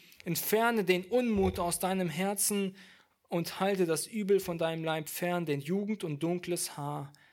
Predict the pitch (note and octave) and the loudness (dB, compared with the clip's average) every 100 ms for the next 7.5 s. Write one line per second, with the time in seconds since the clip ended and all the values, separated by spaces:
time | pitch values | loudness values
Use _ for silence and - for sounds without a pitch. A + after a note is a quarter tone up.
0 | _ - D3 C#3+ C#3 - - _ _ _ | _ -6 -2 -2 -4 -8 -10 _ _ _
1 | E3 E3+ - F3 - - - _ _ _ | -8 -6 -8 -12 -12 -16 -18 _ _ _
2 | _ _ _ _ _ _ _ _ - - | _ _ _ _ _ _ _ _ -18 -12
3 | - F#3+ A#3 A3+ F#3 G#3+ A#3 - G3+ A3+ | 2 4 6 4 4 4 2 0 0 0
4 | G3+ G3+ F#3+ A3 G#3 G3 A3 C4+ - F#3+ | 2 0 -2 -2 0 2 2 2 0 -2
5 | F3 - G#3 F#3+ - - - _ G3 A#3+ | 0 0 0 0 -4 -20 -20 _ 2 4
6 | A#3 - - G3+ B3 - G#3+ G3 F3+ F#3 | 4 2 2 2 2 0 2 2 2 2
7 | G3+ A3 - - - | 0 -2 -6 -10 -12